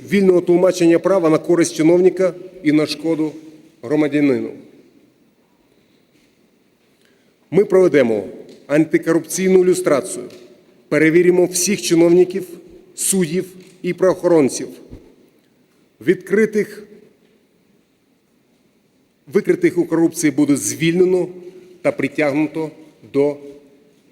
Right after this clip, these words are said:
відповідальності. Для цього ми зробимо незалежне антикорупційне агентство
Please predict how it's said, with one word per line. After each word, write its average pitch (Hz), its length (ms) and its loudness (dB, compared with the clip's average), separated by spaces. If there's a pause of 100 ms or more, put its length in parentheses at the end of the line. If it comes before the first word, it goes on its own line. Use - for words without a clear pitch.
(160)
відповідальності. 123 920 -6 (1400)
Для 175 120 0
цього 151 380 0 (760)
ми 175 200 4
зробимо 165 680 0 (300)
незалежне 156 720 0 (160)
антикорупційне 156 1300 -2 (240)
агентство 135 520 -4